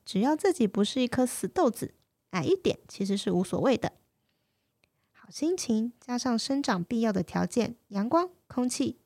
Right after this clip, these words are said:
营养水。很快的，阿二在他的第一片叶子旁边长出第二片叶子，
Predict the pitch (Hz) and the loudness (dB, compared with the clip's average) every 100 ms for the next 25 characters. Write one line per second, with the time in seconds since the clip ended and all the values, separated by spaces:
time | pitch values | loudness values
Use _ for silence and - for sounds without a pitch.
0 | _ 185 190 196 214 208 - _ _ _ | _ -2 0 0 0 -2 -2 _ _ _
1 | _ _ _ _ - 180 349 294 208 - | _ _ _ _ -8 -2 0 0 0 -4
2 | - _ _ - 320 381 320 311 285 - | -18 _ _ -4 0 2 2 2 0 0
3 | 262 247 - 240 247 269 247 302 277 180 | -2 -2 0 0 -2 0 0 2 0 -4
4 | - 185 190 220 226 226 180 - 262 - | -2 0 0 0 -2 -4 -8 -4 -6 -2
5 | 427 320 - 247 226 226 - - | 0 0 0 0 2 0 -2 -8